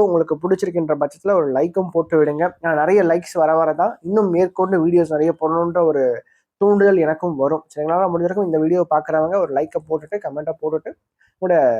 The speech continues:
வீடியோ நீங்க பார்க்க ஆரம்பிங்க. சரி, வாங்க இப்போ வீடியோக்குள்ள போகலாம். இந்த வீடியோ என்ன பார்க்க போறோம் அப்படின்னா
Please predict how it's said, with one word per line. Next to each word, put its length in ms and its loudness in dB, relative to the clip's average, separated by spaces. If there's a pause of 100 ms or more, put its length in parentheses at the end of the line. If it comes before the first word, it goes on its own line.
(340)
வீடியோ 260 2
நீங்க 180 -4 (100)
பார்க்க 280 -2 (100)
ஆரம்பிங்க. 420 -8 (240)
சரி, 200 4
வாங்க 240 2
இப்போ 140 -2 (160)
வீடியோக்குள்ள 380 -4 (220)
போகலாம். 340 -2 (1900)
இந்த 120 -2
வீடியோ 220 4
என்ன 160 2
பார்க்க 200 -4
போறோம் 160 0
அப்படின்னா 200 0